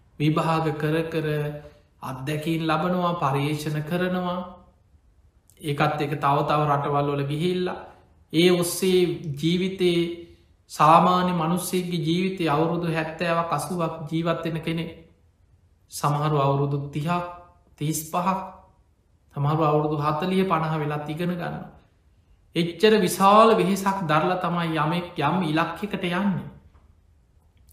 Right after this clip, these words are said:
හැබැයි මේ ලෞකික ඉලක්ක සියල්ල හුස්ම ටික යනකොට අතහැරලා යන්න වෙනවා නම්, ඔබ වෛද්‍යවරයෙක් වුණත්, ඉංජිනේරුවෙක් වුණත්, ලෝකෙම මහාචාර්යවරයෙක් වුණත්,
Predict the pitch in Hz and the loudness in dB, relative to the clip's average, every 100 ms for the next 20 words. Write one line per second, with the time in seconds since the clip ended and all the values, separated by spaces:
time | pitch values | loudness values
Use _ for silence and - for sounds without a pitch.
0 | - - - 151 151 151 147 143 139 160 | -20 -8 -2 2 2 2 0 0 0 0
1 | 156 160 143 143 147 - 147 - 147 151 | -2 -4 -2 -2 -2 -6 -6 -4 -2 0
2 | 156 143 139 - 147 147 135 143 143 139 | 0 0 -2 -4 -6 -6 -4 -4 -4 -4
3 | 135 156 156 151 147 139 143 139 143 143 | -4 -4 -4 -4 -2 -2 -2 -2 -4 -4
4 | 139 143 - - - _ _ _ _ _ | -4 -6 -12 -20 -20 _ _ _ _ _
5 | _ _ _ - 151 170 165 165 165 170 | _ _ _ -6 0 4 6 6 2 0
6 | 175 165 - 170 170 165 160 151 165 165 | 2 0 -2 0 0 0 -2 -2 -2 -2
7 | 165 165 165 165 165 165 156 147 151 185 | -2 -2 -4 -6 -4 -2 -2 -2 0 2
8 | 202 196 160 143 139 180 185 190 185 180 | 2 0 -2 -2 0 0 2 4 4 4
9 | 170 160 160 147 139 135 | 0 -2 -4 -6 -4 -4